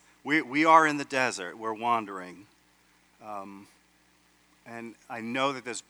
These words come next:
probably people here that are even wondering if you're real. And yet,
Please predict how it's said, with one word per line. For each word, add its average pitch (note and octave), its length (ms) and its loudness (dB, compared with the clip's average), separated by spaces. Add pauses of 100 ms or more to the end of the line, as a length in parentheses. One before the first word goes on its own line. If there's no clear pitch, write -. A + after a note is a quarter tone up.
(180)
probably C#3+ 380 6
people C#3+ 420 -10
here B2+ 500 -6 (380)
that A2+ 140 -4
are A2+ 100 -2
even C3+ 300 -6
wondering D#3 400 0
if A2+ 120 -6
you're C#3+ 200 -4
real. A2 400 -6 (3500)
And A#2+ 220 -6
yet, B2 500 4